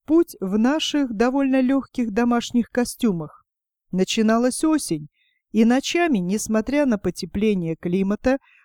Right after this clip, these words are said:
могли быть заморозки. Зима же в этих широтах наступает очень быстро. Вопрос о провианте меньше беспокоил меня,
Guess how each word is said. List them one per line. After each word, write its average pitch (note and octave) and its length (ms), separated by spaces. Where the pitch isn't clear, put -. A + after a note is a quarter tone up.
могли G#3 440
быть A3+ 260
заморозки. D#3+ 800
Зима C4+ 400
же E4 140
в D4 60
этих D#4 260
широтах D4 600
наступает G#3 800
очень G#3 420
быстро. D#3+ 540
Вопрос A#3 600
о D4 80
провианте C#4+ 720
меньше C4+ 380
беспокоил F#3 720
меня, F3 380